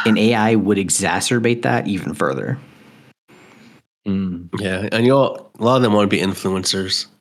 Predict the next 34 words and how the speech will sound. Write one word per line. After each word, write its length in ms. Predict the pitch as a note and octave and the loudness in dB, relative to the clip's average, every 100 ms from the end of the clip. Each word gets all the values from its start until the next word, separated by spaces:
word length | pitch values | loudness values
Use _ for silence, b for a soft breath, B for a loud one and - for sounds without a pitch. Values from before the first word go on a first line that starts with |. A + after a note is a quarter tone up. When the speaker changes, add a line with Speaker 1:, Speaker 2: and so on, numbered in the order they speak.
| _ _ _ _ | _ _ _ _
Speaker 3:
so 140 | - | -4
they 120 | G2 | 0
don't 100 | G2+ | 0
have 160 | G2+ G2 | 0 0
really 360 | G2 F#2+ F#2 G2+ | 0 0 -2 -2
any 160 | G2 | -2
skills 340 | G2 - F#2+ F#2+ | -2 -2 -2 -2
to 80 | F#2+ | -4
do 140 | F#2 | -2
anything 320 | F#2 F2 F2 | -4 -4 -4
else 320 | F2+ F2+ - - | -6 -6 -8 -4
other 200 | F#2+ F#2 | -4 -2
than 180 | F#2 F#2 | -4 -4
be 160 | G2 | -4
annoying 340 | F#2+ G2 F#2+ F#2 | 0 0 0 -2
as 80 | F2+ | -2
shit. 360 | - A2+ - - | 0 -2 -4 -2
Speaker 1:
Exactly. 480 | A2+ A2 A#2+ G#2+ F#2 | 2 4 2 0 0
You, 260 | G2+ A#2 A2+ B B | 2 0 -2 B B
you've 200 | A2+ B2+ | 2 4
al-, 160 | F#2+ C3+ C3 | 4 2 2
like, 180 | C3+ | 2
Speaker 3:
Look 60 | A#2+ | 2
Speaker 1:
imagine 400 | B2 A#2+ B2 B2 | 2 4 4 2
Speaker 3:
at 60 | G#2 | 0
Jackson 360 | A2+ A2 - G#2+ | -2 -2 0 2
Mahomes. 640 | G#2 G2+ G2 F#2+ - - _ _ B B - | 2 2 0 -2 -4 -8 _ _ B B 2
Speaker 1:
Imagine, 420 | B2+ C3+ C3+ - B B B - | 4 4 0 -4 B B B -4
that's 180 | E2+ | -2
a 80 | G#2 | -2
good 160 | E2 E2+ | -2 -4
example, 380 | - E2+ E2 E2+ | -2 -2 0 -2
actually. 340 | F2 G#2+ A2 B B B B B | 0 -2 -2 B B B B B
Imagine, 760 | C#3 C#3+ B2+ C3+ D3 D#3+ E3 A3 | 4 4 4 2 4 4 2 2